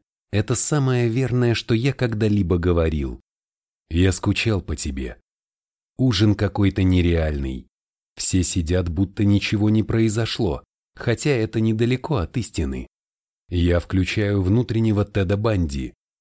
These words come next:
пялюсь на Дарью без перерыва и размышляю над тем, возможно ли, чтобы Мел, Джейми, Бейли и Виа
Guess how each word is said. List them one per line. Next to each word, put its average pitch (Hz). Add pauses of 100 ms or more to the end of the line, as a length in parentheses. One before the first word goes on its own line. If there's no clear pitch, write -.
(200)
пялюсь 87
на 90
Дарью 92
без 87
перерыва 90 (300)
и 110
размышляю 131
над 120
тем, 127 (420)
возможно 113
ли, 95
чтобы 101
Мел, 107 (120)
Джейми, 95
Бейли 92
и 90
Виа 104